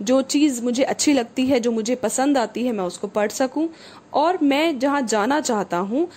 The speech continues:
वहां जा सकूं। Later, as a young man in Johannesburg,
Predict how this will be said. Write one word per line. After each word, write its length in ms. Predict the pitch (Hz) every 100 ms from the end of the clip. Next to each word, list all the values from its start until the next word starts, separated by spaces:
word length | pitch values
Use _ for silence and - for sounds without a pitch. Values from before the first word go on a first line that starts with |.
| - -
वहां 340 | 202 233 403
जा 160 | 262 175
सकूं। 300 | 185 - - - - - - -
Later, 380 | 233 233 302 370 - -
as 240 | 226 311 349
a 100 | 370
young 320 | 339 320 311
man 240 | 262 277 311
in 180 | 269
Johannesburg, 840 | 226 247 202 277 311 202 196 180